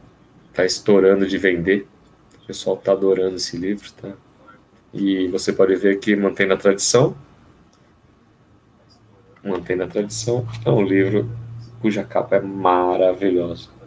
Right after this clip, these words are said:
tá? É basicamente o menino sendo iluminado pelo sol, né? Que iluminou, o mesmo sol que iluminou outros gênios, e no, no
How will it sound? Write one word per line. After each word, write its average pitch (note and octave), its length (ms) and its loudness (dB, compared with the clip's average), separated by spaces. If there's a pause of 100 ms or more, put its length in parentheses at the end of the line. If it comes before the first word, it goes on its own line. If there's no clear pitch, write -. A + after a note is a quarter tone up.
(140)
tá? - 140 -16 (720)
É F#2 80 -8
basicamente F2+ 840 -2 (760)
o G2 80 -4
menino F#2 640 0
sendo F#2 240 -4
iluminado F2 520 2
pelo F2+ 180 -6
sol, A2+ 400 -2 (340)
né? G2 180 -10 (220)
Que - 80 -8
iluminou, F2 640 2 (680)
o - 40 -10
mesmo F#2 240 0
sol F#2 200 0
que F2+ 120 -6
iluminou F2 320 0
outros F2 280 0
gênios, G2+ 640 0 (520)
e A#2+ 160 -2
no, B2+ 360 4 (140)
no G#2 260 0